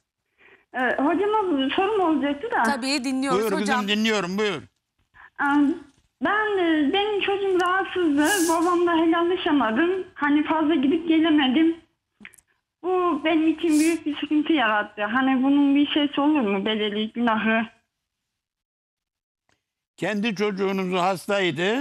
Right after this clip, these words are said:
Speaker 1: Evet,
Speaker 3: Babanız
Speaker 1: babama
Speaker 3: da
Speaker 1: fa-, ha,
Speaker 3: ilgilenemediniz,
Speaker 1: babam
Speaker 3: değil mi?
Speaker 1: Evet, evet. Evet hocam.
Speaker 3: Heh.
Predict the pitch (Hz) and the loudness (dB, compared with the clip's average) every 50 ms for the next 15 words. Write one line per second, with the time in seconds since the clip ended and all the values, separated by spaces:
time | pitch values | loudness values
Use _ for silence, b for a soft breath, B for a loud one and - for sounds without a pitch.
0 | 294 277 285 - _ _ _ _ _ _ _ B B B B B - - - - | -4 -6 -10 -16 _ _ _ _ _ _ _ B B B B B -6 -4 -2 -2
1 | 269 311 320 330 359 - 339 339 330 339 349 349 - 359 311 294 - - - _ | -2 -2 -2 0 0 0 0 0 0 0 -2 -2 -2 -2 0 0 -2 -6 -12 _
2 | _ - 196 190 294 349 320 262 240 214 262 302 320 320 - 339 339 330 311 302 | _ -4 -2 0 0 0 0 2 0 0 2 2 2 2 2 0 2 2 2 2
3 | 285 247 269 285 277 226 160 127 107 - _ _ _ _ _ _ _ _ _ _ | 2 0 0 0 0 0 -2 -4 -6 -12 _ _ _ _ _ _ _ _ _ _
4 | _ _ _ _ - 302 311 269 247 240 - 302 277 262 247 - - - 349 427 | _ _ _ _ -2 -2 0 0 -2 -2 -2 0 0 0 0 -2 -2 -2 -2 -2
5 | 403 277 330 320 269 240 214 175 175 - - _ _ 190 190 196 180 | 0 0 0 0 0 0 0 -2 -2 -4 -10 _ _ -4 -4 -2 -2